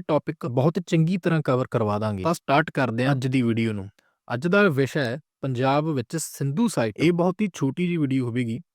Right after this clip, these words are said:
ਜਿਸ ਵਿੱਚ ਤੁਹਾਨੂੰ ਜ਼ਰੂਰੀ, ਜ਼ਰੂਰੀ ਪੰਜਾਬ ਦੀਆਂ ਸਿੰਧੂ ਸਾਈਟਾਂ ਤੋਂ ਜਾਣੂ ਕਰਵਾਇਆ ਜਾਵੇਗਾ। ਪਹਿਲੀ ਸਾਈਟ ਹੈ ਕੋਟਲਾ ਨਿਹੰਗ ਖਾਂ। ਇਹ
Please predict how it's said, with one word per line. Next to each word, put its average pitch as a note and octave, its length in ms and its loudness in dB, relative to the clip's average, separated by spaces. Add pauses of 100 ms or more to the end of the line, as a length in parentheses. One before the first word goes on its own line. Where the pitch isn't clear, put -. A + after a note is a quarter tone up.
ਜਿਸ D3 220 -6
ਵਿੱਚ E3+ 200 -4
ਤੁਹਾਨੂੰ D3+ 380 -2
ਜ਼ਰੂਰੀ, D3+ 400 2
ਜ਼ਰੂਰੀ D3 460 0
ਪੰਜਾਬ C3 380 2
ਦੀਆਂ C3+ 200 0
ਸਿੰਧੂ C3 380 0
ਸਾਈਟਾਂ C3 380 4
ਤੋਂ C#3 160 0
ਜਾਣੂ B2 280 2
ਕਰਵਾਇਆ G#2 340 0
ਜਾਵੇਗਾ। G2+ 380 -2
ਪਹਿਲੀ F3 260 2
ਸਾਈਟ F3 300 2
ਹੈ F3+ 60 0 (140)
ਕੋਟਲਾ E3 360 2
ਨਿਹੰਗ D#3 420 0
ਖਾਂ। A2 220 -4 (320)
ਇਹ F3 80 -4